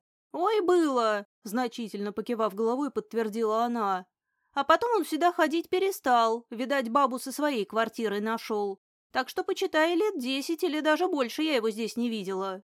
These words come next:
"Так когда, вы говорите, уехала Аглая Федоровна?" — еще раз уточнила я. "Да она же все свое добро еще загодя распродала или раздала,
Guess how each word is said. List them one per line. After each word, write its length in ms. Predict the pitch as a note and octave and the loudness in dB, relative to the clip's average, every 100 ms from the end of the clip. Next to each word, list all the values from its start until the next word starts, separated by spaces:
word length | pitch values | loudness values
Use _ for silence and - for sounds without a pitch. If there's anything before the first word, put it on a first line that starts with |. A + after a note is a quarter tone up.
| _ | _
"Так 420 | - C4+ C4 - - | 0 2 2 -2 -4
когда, 340 | C4+ B3+ C4 A4+ | -2 -2 0 0
вы 120 | A4+ | 2
говорите, 460 | F#4+ G4+ G4 F4 F4 | 2 2 2 2 2
уехала 520 | F4 E4+ E4 D#4 D#4 | 2 2 0 2 2
Аглая 320 | D4 D#4 D4+ | 2 2 0
Федоровна?" — 720 | D4 D4+ C#4 C#4 C4+ C#4 C4+ D4 | 0 -2 0 -2 -2 -4 -4 -8
еще 340 | C4+ C4 - C4 | -8 -6 -2 -2
раз 200 | B3+ C4 | -2 -4
уточнила 540 | B3 B3 C4 B3 B3 | -4 -4 -4 -2 -2
я. 440 | A#3+ B3 A#3 A3+ - _ _ - | 0 0 0 -4 -10 _ _ -6
"Да 320 | A#3 E4 G4+ | 2 4 4
она 240 | G4 F4+ | 4 4
же 120 | D#4 | 2
все 200 | D#4 F4+ | -2 -4
свое 260 | D#4 D#4+ D#4 | -2 0 2
добро 340 | D#4 D#4 F4 | 2 2 2
еще 280 | E4+ C#4+ D#4+ | 0 -2 -2
загодя 480 | D#4 F4 D4+ A#3 B3 | 4 4 4 0 0
распродала 680 | B3 - C4 B3+ C#4 D#4 G4 | 0 -2 -2 2 2 4 4
или 260 | E4+ A3 A3+ | 2 4 2
раздала, 800 | A#3 A3 B3 B3 C4 D4 E4 | 2 2 4 4 6 6 4